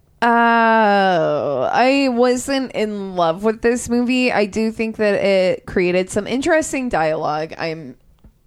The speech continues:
very, very interested in watching, uh, the seventy-eight version of this film. I'm also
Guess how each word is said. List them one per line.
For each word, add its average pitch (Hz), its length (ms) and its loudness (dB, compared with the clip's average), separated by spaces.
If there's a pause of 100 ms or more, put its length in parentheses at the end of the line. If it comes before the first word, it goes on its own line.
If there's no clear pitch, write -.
(320)
very, 226 640 0
very 190 360 0
interested 170 500 -2
in 165 120 -4
watching, 160 580 -6
uh, 151 440 -2 (480)
the 175 760 -4 (160)
seventy-eight 175 800 -4
version 214 640 -2
of 202 260 -4
this 202 260 -4
film. 202 460 0 (340)
I'm 175 80 -6
also 247 560 0